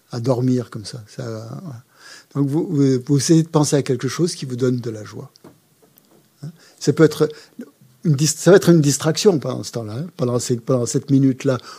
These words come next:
ou ces deux minutes ou trois minutes à laquelle vous allez penser à ça,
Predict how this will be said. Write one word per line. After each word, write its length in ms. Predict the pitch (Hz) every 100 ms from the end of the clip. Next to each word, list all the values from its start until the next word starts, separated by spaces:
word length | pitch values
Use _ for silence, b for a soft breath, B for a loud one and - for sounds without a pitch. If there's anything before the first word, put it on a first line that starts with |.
| B B
ou 60 | 135
ces 160 | 143
deux 160 | 127 156
minutes 420 | 151 151 156 147
ou 60 | 135
trois 220 | - 151
minutes 280 | 147 147 143
à 80 |
laquelle 260 | 123 120 139
vous 180 | 120 120
allez 120 | 120
penser 340 | - 131 -
à 100 | 117
ça, 260 | 107 156 190